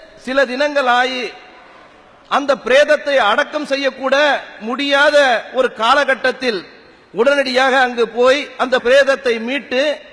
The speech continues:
அவர்களை நல்ல முறையில் அடக்கம் செய்யக்கூடிய ஒரு சூழ்நிலையாக இருந்தாலும் சரி,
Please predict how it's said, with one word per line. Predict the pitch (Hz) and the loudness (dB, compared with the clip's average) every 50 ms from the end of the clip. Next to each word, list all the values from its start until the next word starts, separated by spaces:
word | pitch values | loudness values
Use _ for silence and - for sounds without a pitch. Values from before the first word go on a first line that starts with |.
| - - - - - - - | -20 -20 -20 -20 -20 -8 -2
அவர்களை | - 226 262 269 262 240 254 254 254 247 233 220 208 190 - - - - - - | 0 2 2 2 2 2 0 0 2 2 2 2 0 -2 -4 -10 -18 -20 -20 -6
நல்ல | - 226 254 277 285 294 | -2 -2 -2 0 0 0
முறையில் | 277 269 269 262 269 269 254 240 | 0 2 2 2 2 0 0 0
அடக்கம் | 214 226 269 262 - 277 262 - | 0 0 -2 -2 -4 -6 -6 -2
செய்யக்கூடிய | 240 240 247 247 240 233 233 240 240 262 247 254 240 233 | -4 -4 -2 -2 -2 -2 -4 -6 -10 -8 -4 -2 -2 -2
ஒரு | 233 226 220 220 214 208 190 - | 0 0 0 0 0 -2 -4 -4
சூழ்நிலையாக | 247 254 240 233 233 233 226 220 220 214 196 | -6 -6 -4 -4 -4 -2 0 0 0 0 0
இருந்தாலும் | 226 208 214 220 220 214 208 208 208 202 196 | -2 -4 -4 -4 -2 -2 -2 -2 -2 -4 -6
சரி, | - 208 208 214 247 269 269 | -8 -8 -6 -6 -4 -6 -6